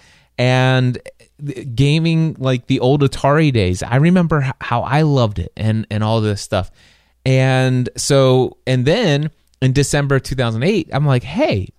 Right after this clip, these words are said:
do you wanna launch your own podcast?" And he's like, "Yeah." And we did several episodes of Gaming with Matt. And so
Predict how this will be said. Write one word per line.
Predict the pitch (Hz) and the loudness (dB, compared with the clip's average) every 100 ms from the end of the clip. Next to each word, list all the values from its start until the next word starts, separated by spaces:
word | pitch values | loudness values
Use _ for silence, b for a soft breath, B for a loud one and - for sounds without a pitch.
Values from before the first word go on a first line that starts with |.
| - | -20
do | 107 127 | -6 -2
you | 170 | 2
wanna | 175 165 | 2 2
launch | 139 135 - | 2 0 -2
your | 120 | -2
own | 123 127 | -2 -2
podcast?" | - - - 120 98 107 | -4 -8 -4 -2 -2 -4
And | |
he's | 113 135 | -6 -4
like, | 123 - | -8 -10
"Yeah." | 240 539 571 381 95 90 b b b b - | -2 -2 -2 -6 -8 -10 b b b b 0
And | 151 151 151 143 131 | 2 2 2 0 0
we | 127 160 | 0 0
did | 175 165 | 0 -2
several | - 127 139 143 | 0 -2 0 0
episodes | 139 180 - 123 127 | 0 -2 0 0 2
of | 123 113 | 0 0
Gaming | 127 123 139 143 | 0 2 2 2
with | 139 135 | 2 0
Matt. | 139 175 156 b b b | -2 -2 -2 b b b
And | 139 | -4
so | 139 170 160 120 - | 0 2 2 0 -6